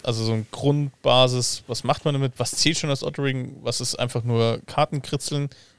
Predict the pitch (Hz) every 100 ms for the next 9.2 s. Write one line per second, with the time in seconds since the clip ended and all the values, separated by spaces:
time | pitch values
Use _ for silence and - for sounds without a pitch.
0 | - 127 123 123 - - - 123 - 135
1 | 120 117 127 165 - 160 - 139 - 143
2 | 147 - _ _ _ _ _ _ 131 123
3 | 123 127 - _ - 147 147 143 139 -
4 | _ _ - 151 - 151 156 - - -
5 | 135 160 - 139 - 135 156 143 - 139
6 | 135 151 147 - 147 - 151 202 190 165
7 | 175 - 147 135 143 - 131 127 - 156
8 | 151 139 123 - 120 127 139 135 135 131
9 | -